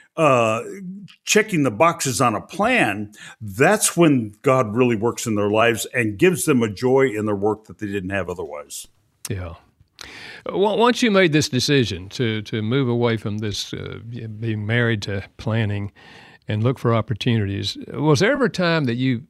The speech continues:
Speaker 2: you felt like, "M-, maybe, maybe I've made a mistake here? Maybe," <laughs> was there ever a time like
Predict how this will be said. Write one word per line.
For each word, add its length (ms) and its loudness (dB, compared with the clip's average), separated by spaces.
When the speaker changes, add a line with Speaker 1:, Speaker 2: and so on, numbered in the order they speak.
Speaker 2:
you 140 -4
felt 280 0
like, 260 0
"M-, 280 -18
maybe, 600 0
maybe 260 0
I've 100 0
made 160 0
a 40 -2
mistake 400 -4
here? 260 -8
Maybe," 260 0
<laughs> 60 4
was 240 6
there 140 6
ever 140 6
a 40 2
time 260 6
like 180 4